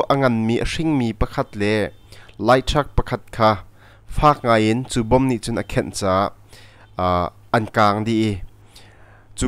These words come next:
ka a chung a um mi, ko rak ap minung pakul chu a hmun ah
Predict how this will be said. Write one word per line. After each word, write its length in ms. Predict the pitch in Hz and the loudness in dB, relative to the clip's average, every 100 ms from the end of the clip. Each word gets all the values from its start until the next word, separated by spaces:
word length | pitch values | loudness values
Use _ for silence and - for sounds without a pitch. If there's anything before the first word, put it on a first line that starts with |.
| - | 4
ka 80 | 113 | 4
a 20 | - | 4
chung 200 | - 156 143 | 0 2 2
a 20 | 110 | 2
um 100 | 117 117 | 2 2
mi, 140 | 120 131 127 - - - | 2 2 0 -6 -18 -6
ko 100 | - 120 | 2 4
rak 220 | 113 107 107 | 4 2 0
ap 80 | 101 | 0
minung 260 | 110 110 104 - | 0 -2 -2 -2
pakul 300 | - 151 147 143 | 0 4 2 2
chu 80 | 113 107 | 0 0
a 20 | 104 | -2
hmun 240 | 110 104 | -4 -2
ah 60 | 104 | 0